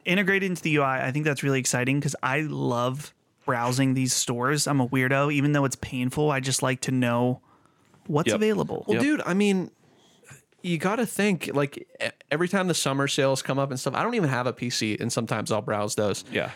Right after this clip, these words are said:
Speaker 3: So, like, y-, you gotta think if you make it easier for people to browse, that's gonna do nothing but help them out.
Speaker 2: Well, there's
Speaker 3: I
Speaker 2: times
Speaker 3: mean,
Speaker 2: when those
Speaker 3: really.
Speaker 2: sales come up,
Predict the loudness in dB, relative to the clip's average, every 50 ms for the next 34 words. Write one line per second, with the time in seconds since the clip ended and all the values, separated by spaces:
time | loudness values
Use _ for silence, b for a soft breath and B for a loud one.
0 | -10 -4 -2 0 2 2 2 0 0 -2 -6 -10 -10 -10 -12 -6 -4 -2 0 2
1 | 2 2 0 0 0 -2 -2 0 0 -2 0 0 -2 0 0 0 0 0 -2 -4
2 | -2 0 0 0 0 2 2 2 0 0 0 -2 -6 -4 -4 -6 -2 -2 -2 -2
3 | -2 -2 -2 -2 0 0 0 0 0 -2 -2 -6 -10 -10 b b b b b b
4 | -4 -2 0 -2 0 2 2 2 2 2 0 0 0 0 -2 -2 -2 -4 -2 -2
5 | -2 -4 -4 -6 -6 -10 -8 -6 -4 -4 -4 -6 -8 -8 -8 -6 -6 -8 -10 _
6 | _ _ -2 -2 2 2 2 0 0 -2 -2 0 2 2 4 4 2 2 2 2
7 | 2 4 4 4 2 2 0 -2 -2 -2 -2 0 0 0 -2 -4 -6